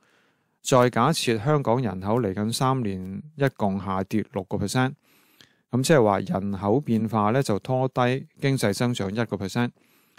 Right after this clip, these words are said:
噉香港嚟緊三年嘅平均每年增長呢，就應該大約係一個percent啦。噉就符合咗絕對唔樂觀，但係又唔算太悲觀呢個結論。噉大家可以因應自己對中國未來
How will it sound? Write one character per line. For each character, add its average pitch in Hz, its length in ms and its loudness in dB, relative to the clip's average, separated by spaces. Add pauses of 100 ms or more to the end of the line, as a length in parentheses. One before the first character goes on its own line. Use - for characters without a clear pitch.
(240)
噉 120 260 0
香 151 260 2
港 110 300 0
嚟 98 160 -2
緊 104 180 -2
三 131 320 0
年 101 160 -4 (240)
嘅 117 100 0
平 101 280 -4
均 135 160 2
每 104 180 -2
年 95 140 -8
增 123 180 0
長 101 200 -2
呢， 117 140 -2 (400)
就 101 160 -2
應 117 160 0
該 127 120 4
大 95 160 -2
約 98 120 0
係 95 80 0
一 117 120 0
個 101 100 -2
percent 110 300 0
啦。 107 120 -2 (760)
噉 180 140 2
就 143 80 8
符 95 240 -2
合 107 100 0
咗 110 280 0
絕 113 340 0
對 107 180 2
唔 101 140 -4
樂 101 220 -2
觀， 139 280 0 (520)
但 101 240 4
係 107 220 4
又 101 240 4
唔 101 380 -4
算 113 360 0
太 113 400 2
悲 131 260 2
觀 127 320 -2 (180)
呢 131 80 2
個 107 80 2
結 95 220 -2
論。 95 200 -6 (680)
噉 165 100 2
大 110 200 4
家 156 120 6
可 131 160 2
以 127 160 2
因 151 180 2
應 107 180 0
自 - 200 -2
己 104 400 0
對 104 200 2
中 139 280 -2
國 117 260 -2
未 98 280 -2
來 95 100 -4